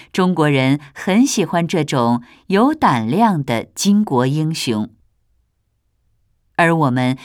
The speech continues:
几乎想不起在日本历史上还有这样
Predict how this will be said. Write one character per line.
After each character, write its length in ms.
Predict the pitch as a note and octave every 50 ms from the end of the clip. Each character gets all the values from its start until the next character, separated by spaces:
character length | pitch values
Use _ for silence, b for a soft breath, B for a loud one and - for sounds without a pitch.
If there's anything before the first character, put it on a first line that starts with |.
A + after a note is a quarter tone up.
| B B
几 220 | B - A#3+ B3 A#3+
乎 180 | B3 B3+ C4
想 320 | B3 - - F#3 C3+ B2 C3+
不 140 | C#3+ G#3+
起 380 | A3+ - - E3+ C3+ A#2+ A#2+ A#2+ B B B B
在 220 | - A#3+ A#3+ A#3+
日 280 | - - D4 D#4+ D4+ B3
本 300 | - - D#3 C3+ C3 C#3+
历 140 | D#3 D3
史 180 | C#3 - - A#2
上 340 | A#2 - D3 B2+ B2 A#2+ A#2+ B B B B
还 160 | B - D#3
有 160 | D3 D3+ C3+ A#2+
这 220 | B2 - D3+ C#3
样 240 | C#3+ C3+ B2+ B2